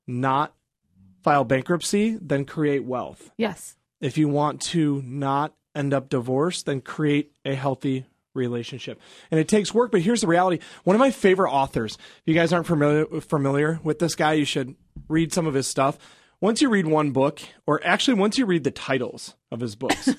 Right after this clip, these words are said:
Speaker 1: <laughs> you'll get a pretty good idea of, of what he talks about. But his books are still really profound. He has a lot of just great statements in them. But his name's Larry Winget,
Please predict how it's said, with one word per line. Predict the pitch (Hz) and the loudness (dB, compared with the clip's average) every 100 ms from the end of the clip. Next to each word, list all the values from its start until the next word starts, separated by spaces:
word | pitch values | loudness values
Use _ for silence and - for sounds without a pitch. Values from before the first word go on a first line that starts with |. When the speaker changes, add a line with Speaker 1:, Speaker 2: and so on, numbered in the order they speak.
| - 254 - | -2 -6 -6
Speaker 1:
<laughs> | - - - - | -10 -10 -10 2
you'll | 185 | 4
get | 302 | 6
a | 269 | 4
pretty | - 180 | 4 4
good | 165 170 | 4 4
idea | 151 131 147 151 | 4 2 4 4
of, | 131 127 139 131 120 - | 2 0 -2 -2 -4 -6
of | 139 | -2
what | 147 147 | 0 0
he | |
talks | 127 143 147 143 | -2 -2 -2 0
about. | 151 131 120 - - - | -2 0 -2 -4 -20 -12
But | - 185 | 0 2
his | 220 | 2
books | 151 381 - | 0 -2 0
are | 349 | -2
still | - 233 | 2 2
really | 196 202 | 4 0
profound. | - 175 - 165 175 151 | 0 -2 2 2 2 0
He | 156 | 0
has | 156 156 | 0 0
a | |
lot | 139 139 139 | -2 0 0
of | 156 147 | -2 -2
just | 165 135 | -4 -6
great | 120 131 147 156 - - - - | -6 0 2 2 0 -14 -20 -8
statements | - - 147 147 147 135 143 | -6 0 0 0 -2 -2 -2
in | 131 | 0
them. | 123 117 - - - _ _ _ | -2 -2 -8 -20 -20 _ _ _
But | 165 | -2
his | 170 | 0
name's | 220 254 | 2 2
Larry | 170 160 170 185 | 2 2 4 2
Winget, | 147 143 143 120 | 2 2 0 -4